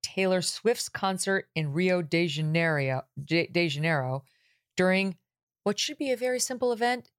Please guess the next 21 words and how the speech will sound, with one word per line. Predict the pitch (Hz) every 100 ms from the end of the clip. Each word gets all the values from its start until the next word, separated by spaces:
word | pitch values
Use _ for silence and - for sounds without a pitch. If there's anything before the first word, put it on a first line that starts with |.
| _ _
the | -
turkey | - 294 - 269
pardoning | 247 254 240 247 247 - _
at | 202 226
the |
White | 233 247
House. | 254 254
He | 349
said, | 453
"Very | 440 480
simple. | - 480 508 415 _ -
You're | 339
pardoned. | 320 330 330 311 247 _ _ _ -
I | 185
pardon | 185 185 175
you. | 160 123 _ _ _
I | 160
pardon | 156 151 139
you." | 135 117 _ -
Nope. | 202 240 - _ _ _ _ _ _ _ _ _ -
He, | 202